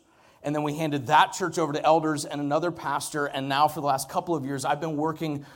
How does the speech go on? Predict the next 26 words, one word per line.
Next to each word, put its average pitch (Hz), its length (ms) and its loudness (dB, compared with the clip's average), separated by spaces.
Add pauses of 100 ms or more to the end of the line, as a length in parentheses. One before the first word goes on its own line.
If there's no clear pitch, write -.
(100)
with 143 160 2
a 151 80 0
whole 165 240 2
network 180 720 4
of 139 160 0
churches, 139 460 -2
Great 160 180 -2
Commission 156 380 -4
Collective, 151 560 0 (260)
a 117 60 -2
hundred 220 420 0
twenty-six 190 640 0
churches 143 520 -6
in 127 220 -4
twenty 196 420 -6
different 185 360 0
countries 147 480 -4
around 147 320 2
the 180 80 0
world, 139 360 0 (280)
partnered 208 760 0
together 139 800 2 (540)
to - 80 -4
plant 139 480 -6
more 185 360 2
churches - 840 -8